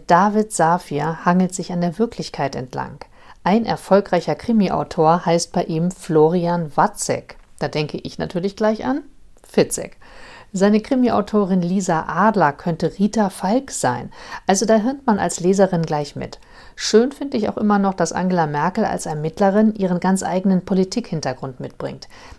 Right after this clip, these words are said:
Wenn Safir also Florian Watzek aus Merkels Sicht beschreibt, klingt das so.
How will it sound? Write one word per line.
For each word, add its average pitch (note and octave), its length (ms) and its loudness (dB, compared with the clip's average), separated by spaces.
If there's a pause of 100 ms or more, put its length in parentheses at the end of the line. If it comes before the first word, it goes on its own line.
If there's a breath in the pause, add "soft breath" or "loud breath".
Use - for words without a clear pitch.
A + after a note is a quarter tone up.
(100)
Wenn D3 160 -4
Safir G3+ 540 2
also D3 240 -4
Florian C#3+ 520 -2
Watzek B3+ 480 0
aus - 200 -8
Merkels D3 480 -2
Sicht - 240 -6
beschreibt, A#3 580 -2
klingt D#3+ 280 -4
das F3+ 220 -2
so. - 240 -6